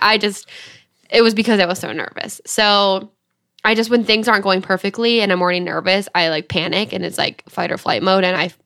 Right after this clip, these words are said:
and I flight. So that's what that was. Um, so yeah, we, we were just playful fighting and I think just not knowing how far to take the flirtiness. And then when you, you know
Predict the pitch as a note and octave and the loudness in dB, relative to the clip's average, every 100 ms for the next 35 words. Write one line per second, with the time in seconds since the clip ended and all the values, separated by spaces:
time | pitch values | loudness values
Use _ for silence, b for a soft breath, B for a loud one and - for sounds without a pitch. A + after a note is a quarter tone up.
0 | - D#3+ - - - - - B B B | -8 -6 -6 -10 -12 -12 -20 B B B
1 | - - G3 E3+ F3 - - - - - | -8 0 2 2 -2 -8 -14 -10 -8 -8
2 | - - - _ - G3+ G#3 F#3 E3 F3 | -10 -12 -20 _ -2 0 2 0 -2 -8
3 | - _ _ _ _ _ _ - _ - | -14 _ _ _ _ _ _ -20 _ -8
4 | A3+ G#3+ A3 F#3+ F#3 F#3 F3+ b b b | -2 0 2 2 2 -2 -6 b b b
5 | b b b _ _ - F#3+ F#3+ F#3+ - | b b b _ _ -10 -8 -8 -10 -14
6 | - G3 F#3 F#3+ F#3+ F#3+ F#3 F#3 F#3+ G3 | -8 -8 -8 -8 -8 -4 -2 -2 -2 -2
7 | G#3 G#3+ F3+ F3 F3+ F3+ F3+ _ _ _ | -2 -4 -4 -6 -6 -8 -10 _ _ _
8 | - F#3 G3+ F#3+ F#3+ F3+ F#3 - F3 F3 | -4 -2 -2 -4 -6 -6 -4 -4 -4 -6
9 | F#3 F#3+ F#3 F3+ F3+ F3+ F#3 - G3 F#3 | -6 -8 -10 -8 -8 -8 -12 -12 -12 -8
10 | F3+ G3 - F3 F3 G3 G#3+ A3 A3+ - | -6 -8 -8 -8 -6 -4 -2 0 -2 -2
11 | F#3 F3+ F3 F3 E3+ F3 F3 F3 E3+ b | -4 -2 -2 -4 -6 -6 -4 -4 -6 b
12 | b b b _ - F3 F3+ F3 | b b b _ -14 -8 -8 -8